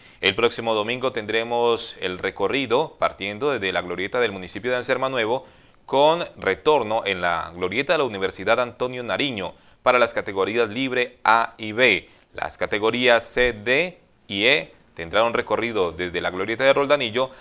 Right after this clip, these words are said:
hasta el corregimiento de Morelia. Igualmente tendremos la categoría Los Rigoreños, que tendrán sitio de salida en, eh, este sitio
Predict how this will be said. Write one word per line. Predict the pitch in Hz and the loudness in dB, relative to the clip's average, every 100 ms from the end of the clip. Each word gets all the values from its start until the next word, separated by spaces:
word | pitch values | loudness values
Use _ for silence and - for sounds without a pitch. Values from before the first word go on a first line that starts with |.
| - - | -10 4
hasta | 131 131 | 4 6
el | 127 | 2
corregimiento | 131 120 117 123 120 110 123 98 | 2 0 -2 -4 -4 0 -2 -2
de | 95 110 120 - | -4 0 0 -4
Morelia. | 107 110 110 113 131 101 87 - - - - | -14 -6 0 4 4 4 -2 -4 -12 -6 4
Igualmente | 120 160 160 151 135 143 143 - - - | 8 8 8 4 2 4 4 2 -8 -12
tendremos | 82 82 127 185 | -10 -2 0 4
la | 156 | 2
categoría | 113 98 104 127 | 4 2 2 2
Los | 147 120 | 4 2
Rigoreños, | 101 95 113 160 107 90 - - | 2 4 6 4 2 -4 -6 -12
que | - | -12
tendrán | - 87 87 107 120 123 | -10 -8 4 6 6 0
sitio | - 117 120 | -6 0 2
de | 120 | 2
salida | 123 117 110 131 131 - - | 0 -4 0 0 0 -4 2
en, | 127 151 | 4 4
eh, | 151 104 85 | 0 -2 -2
este | 92 - 110 | -4 -2 -2
sitio | - 139 113 92 87 85 85 - | 0 0 0 -4 -2 -2 -4 -10